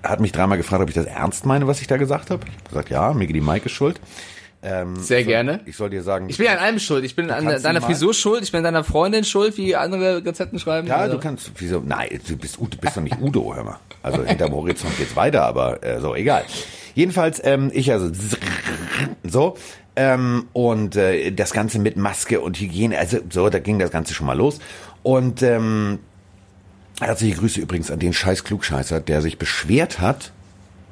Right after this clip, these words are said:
Speaker 1: dass mein Friseur keine Handschuhe anhatte.
Speaker 2: Ach komm.
Speaker 1: So.
Speaker 2: Äh, wobei, stopp mal, da, nee, meiner hatte welche an, stimmt, ja.
Speaker 1: Ja,
Speaker 2: Aber was
Speaker 1: so.
Speaker 2: halt krass ist, diese Maske, die du dann trägst, ne, die ganzen Haare, die reinfallen, das kann echt nervig sein.
Speaker 1: Äh, was heißt nervig? Ich hab die eingeatmet.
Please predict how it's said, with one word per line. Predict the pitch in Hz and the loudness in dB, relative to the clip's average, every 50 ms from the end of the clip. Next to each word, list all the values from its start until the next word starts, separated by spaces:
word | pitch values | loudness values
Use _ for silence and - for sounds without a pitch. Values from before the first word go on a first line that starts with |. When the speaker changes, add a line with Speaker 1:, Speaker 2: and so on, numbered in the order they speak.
| - - - - - - - - - | -20 -20 -20 -20 -20 -20 -18 -4 0
Speaker 1:
dass | - 90 - - | 0 2 4 4
mein | 92 92 90 | 2 2 2
Friseur | - - 101 85 71 92 92 | 0 0 0 2 2 2 2
keine | - - 87 80 76 69 | 2 0 2 2 2 2
Handschuhe | 78 - - - 64 50 | 2 0 0 0 -2 -2
anhatte. | 50 50 - - - - - - - - - - - - - - - - - - - - - - - - - - | -2 -4 -6 -10 -12 -14 -16 -18 -20 -20 -20 -20 -20 -20 -20 -20 -20 -20 -20 -20 -20 -20 -20 -20 -20 -14 -6 -2
Speaker 2:
Ach | 117 107 101 - - | -2 -2 -2 -2 -4
komm. | - - 92 92 87 - - - _ _ - - - - - - | 0 0 0 0 0 -4 -10 -20 _ _ -20 -20 -20 -20 -20 -16
Speaker 1:
So. | - 76 - - - | -14 -14 -10 -6 -4
Speaker 2:
Äh, | 104 101 98 107 | -4 -4 -2 -2
wobei, | 117 117 143 143 | 0 0 0 2
stopp | 147 - 175 160 | 0 0 0 0
mal, | 160 123 - - _ _ - | 0 -2 -2 -6 _ _ -4
da, | 113 110 117 | -2 -2 -2
nee, | 117 117 127 143 | -2 -2 -2 -2
meiner | 131 120 120 135 151 135 | -2 -2 -2 -2 -4 -4
hatte | 143 143 - 131 113 | -6 -6 -8 -8 -8
welche | 110 101 - 107 | -8 -8 -10 -10
an, | 92 95 98 | -10 -10 -10
stimmt, | 98 - - 117 110 101 - - - | -10 -10 -10 -10 -10 -12 -12 -14 -14
ja. | 98 92 92 - _ _ _ _ - | -12 -12 -12 -14 _ _ _ _ -6
Speaker 1:
Ja, | 101 101 107 113 107 - - | -2 0 0 0 -2 -4 -4
Speaker 2:
Aber | - 147 160 151 | -2 -2 0 2
was | 170 196 208 | 2 2 2
Speaker 1:
so. | 185 | 0
Speaker 2:
halt | 156 | -2
krass | - - 180 208 - | 0 0 0 0 0
ist, | 202 196 - - | -2 -6 -6 -8
diese | 143 143 143 | -8 -6 -4
Maske, | 139 147 175 214 - - 156 | 0 0 0 -2 -2 -4 -4
die | 139 | -2
du | 135 131 | -2 -2
dann | 123 123 120 | -2 -2 -4
trägst, | 120 - - 120 131 160 - - - - | -6 -4 -2 -2 0 -2 -4 -6 -6 -4
ne, | 117 120 143 170 202 196 - | -2 -2 -2 -2 -4 -8 -2
die | - | 2
ganzen | 123 143 151 151 127 120 | 2 2 2 2 0 0
Haare, | 131 143 165 165 147 | 2 4 4 4 4
die | 127 117 | 4 4
reinfallen, | 113 113 117 117 117 - 127 120 120 127 | 4 4 2 2 0 0 0 2 2 2
das | 127 123 - | 0 0 0
kann | - 110 | 0 0
echt | 120 120 123 | 0 0 2
nervig | - 120 123 123 113 - | 2 0 0 0 -4 -6
sein. | - 98 95 98 - - - - - - | -4 -4 -4 -4 -6 -8 -14 -14 -8 -4
Speaker 1:
Äh, | 110 117 - - | -4 -4 -2 0
was | 117 131 123 - | 0 2 2 2
heißt | 131 131 - | 2 2 2
nervig? | 131 135 156 165 - 113 95 | 2 2 2 2 0 0 -2
Ich | 87 - | -2 -2
hab | 123 - | -4 -4
die | - 113 - | -4 -4 -2
eingeatmet. | - - 175 202 - - - 76 78 - - - - - - | 0 2 2 2 2 2 2 0 -2 -2 -6 -10 -10 -12 -14